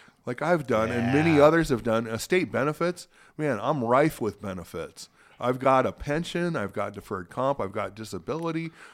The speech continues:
Speaker 1: I've got Cadillac Medical through the state of Washington.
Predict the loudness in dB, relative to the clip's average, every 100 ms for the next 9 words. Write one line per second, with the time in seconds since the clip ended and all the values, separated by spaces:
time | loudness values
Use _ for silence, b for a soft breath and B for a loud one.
0 | B -4 -2 -2 0 0 0 -6 _ _
1 | _ -8 -4 -2 -2 0 -2 -4 -4 -4
2 | -4 -10 -14 -10 -8 -6 -6 -4 -2 0
3 | 0 0 -4 -10 -10 -14